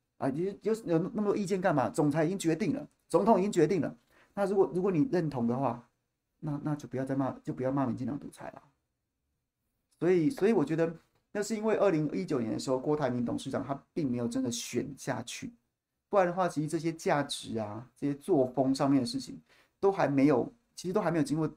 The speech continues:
经过很，很彻底的检视。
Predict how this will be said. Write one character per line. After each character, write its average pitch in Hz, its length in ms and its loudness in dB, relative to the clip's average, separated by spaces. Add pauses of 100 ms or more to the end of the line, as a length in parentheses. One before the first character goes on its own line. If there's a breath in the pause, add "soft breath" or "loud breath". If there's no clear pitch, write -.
(140)
经 165 160 -4
过 165 120 4
很， 139 280 -4 (100)
很 113 220 -8 (760)
彻 156 80 -2
底 120 120 -6
的 117 80 -6
检 - 240 -14
视。 - 280 -8